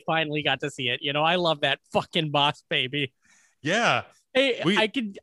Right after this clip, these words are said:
Speaker 1: I can hear it when I, I could
Speaker 2: Yeah.
Speaker 1: hear it working at Blockbuster. I, I have, like, the mem-, I have, like, I know what it feels like to have some dipshit redneck be like, "Hey, mama, they got that Boss Baby two movie."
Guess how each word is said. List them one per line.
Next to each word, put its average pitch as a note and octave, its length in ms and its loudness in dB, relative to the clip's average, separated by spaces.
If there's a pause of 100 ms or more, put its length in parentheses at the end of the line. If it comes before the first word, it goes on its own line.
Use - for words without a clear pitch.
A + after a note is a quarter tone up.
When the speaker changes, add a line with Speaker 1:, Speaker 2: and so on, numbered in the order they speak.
Speaker 1:
I B3 80 0
can D4 160 2
hear A3+ 280 4
it D#3+ 140 2
when E3+ 160 0
I, E3+ 140 2 (100)
I G3 100 2
could A#3 160 0
Speaker 2:
Yeah. B2 180 2
Speaker 1:
hear F#3+ 200 4
it C3 160 -2 (140)
working F3 360 0
at F3 80 0
Blockbuster. D#3 480 0
I, D#3 240 0
I D#3+ 120 0
have, F#3 240 0
like, F3+ 160 0
the F3 80 0
mem-, E3+ 360 0
I F3 100 2
have, G#3+ 200 0
like, A3 240 -2 (420)
I G3 120 2
know A3 220 4
what B3+ 120 6
it A3+ 140 4
feels G3 240 0
like E3+ 160 0
to E3 80 -2
have E3+ 180 0
some F3 300 -2
dipshit F3 460 0
redneck D#3 420 0
be D3+ 160 -2
like, C#3 200 -2 (260)
"Hey, B3 120 4
mama, A#3+ 320 4
they F#3+ 120 4
got G#3+ 180 4
that G#3 200 2
Boss G3 280 2
Baby F#3 340 2
two G#3+ 340 0
movie." D3 380 -4